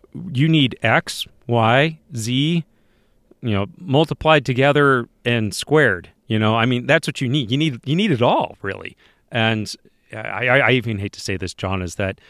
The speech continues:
you know, I think early days of learning Chinese, you know, I was kinda like, "Oh, yeah, extensive reading, that's all you need." No, no, it's not true. You know, you do need, if you're gonna really learn to be, communicate and be proficient in the language, you need to be a well-rounded individual.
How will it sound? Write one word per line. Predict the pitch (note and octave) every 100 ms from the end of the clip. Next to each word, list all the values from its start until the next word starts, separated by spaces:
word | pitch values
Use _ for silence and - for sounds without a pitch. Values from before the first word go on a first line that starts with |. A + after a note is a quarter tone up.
| _ _
you | -
know, | F#2+ F2 -
I |
think | A2 B2+
early | - A#2 B2
days | A#2 A2+ G#2
of | G2
learning | A2 G#2 F#2+
Chinese, | G#2 G2 G2+ G#2+ G2
you | F2+
know, | F2
I | F2+
was | G2+ F#2+ -
kinda | - F#2
like, | E2+ G2+
"Oh, | D3
yeah, | G3 F#3
extensive | D3+ - F#3+ E3
reading, | D#3 D#3 B2+
that's | G#2+
all | G2 F#2+
you | D#2
need." | D#3 C#3+
No, | F#3 G#3 G#3 -
no, | D#3
it's | E3+
not | C3 C#3+ -
true. | A#2+ C3 C#3 - - _
You | - A2+
know, | G#2+
you | A#2+ A2 C3 D#3+
do | B2+ D3+
need, | C#3+ A#2+ D3 C#3+ A#2 A2+ _ _ -
if | -
you're | B2+
gonna | E3+ C#3+ B2
really | D#3 D#3
learn | A#2 C3 D3
to | A#2+
be, | A#2
communicate | - A2 A2+ F#3 - G#2+ G#2+ - _ _ _
and | A#2+ A2+
be | G#2
proficient | A2+ - - F#3+ - B2
in | G#2
the | F#2+
language, | A#2 G#3+ F#2+ F#2 -
you | A3+
need | - G#2+
to |
be | G2 B2 A2+
a | -
well-rounded | G#2 G#2 C3 F2+ E2+ F#2+ G2
individual. | F#2 C#3 A3+ - B2 -